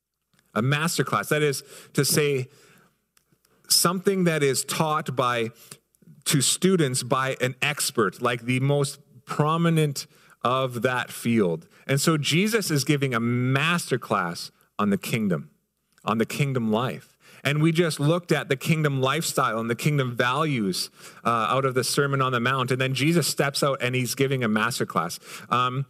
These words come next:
when I was an electrician, so I was an electrician, and, um, I, uh, when I first got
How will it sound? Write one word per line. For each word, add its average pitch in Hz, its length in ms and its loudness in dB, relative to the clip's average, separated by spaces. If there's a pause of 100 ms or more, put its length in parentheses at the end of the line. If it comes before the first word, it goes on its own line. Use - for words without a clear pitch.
(440)
when 147 200 2
I 175 240 0
was 190 420 2
an 151 120 2
electrician, 147 760 0 (240)
so 143 260 2
I 143 200 0
was 160 180 2
an 151 80 4
electrician, 147 800 0 (100)
and, 120 300 0
um, 117 420 0
I, 131 460 0 (280)
uh, - 200 0
when 127 120 0
I 147 140 0
first 175 380 0
got 143 240 0